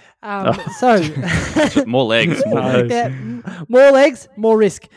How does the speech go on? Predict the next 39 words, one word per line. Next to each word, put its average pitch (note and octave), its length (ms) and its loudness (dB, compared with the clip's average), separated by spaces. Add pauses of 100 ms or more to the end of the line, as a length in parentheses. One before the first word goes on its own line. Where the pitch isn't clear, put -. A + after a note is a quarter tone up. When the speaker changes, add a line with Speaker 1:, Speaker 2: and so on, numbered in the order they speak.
(100)
Speaker 1:
So - 160 -4
I've G#3 80 -2
gone B3 140 2
with A3+ 140 -4
Leeds A#3+ 320 -2
United A3+ 380 -2
to G#3+ 80 -12
beat G#3 200 -6
Newcastle, G3 640 -10 (680)
Liverpool C4 580 0
and G#3+ 140 -4
over A3 240 2
one G#3 260 0
point G3+ 280 -8
five F#3+ 280 -8
goals, A3+ 420 -8 (320)
Manchester B3+ 520 -4
United G#3 380 -2
to G3 60 -10
beat F#3 200 -4
West F#3 220 -10
Ham F#3 200 -8
United, F3 360 -8 (320)
Chelsea B3 420 0
to G#3 120 -4
beat F#3 220 -4
Spurs, G3+ 400 -2 (100)
and F3+ 160 -8
Manchester A3+ 460 -4
City G3 300 -4
to F#3+ 60 0
win F3+ 280 -2
and D#3+ 180 -8
over F3 300 0
three F3 240 -4
and E3 80 -4
a D#3 40 -2
half D#3+ 220 -4
goals. G3+ 320 -4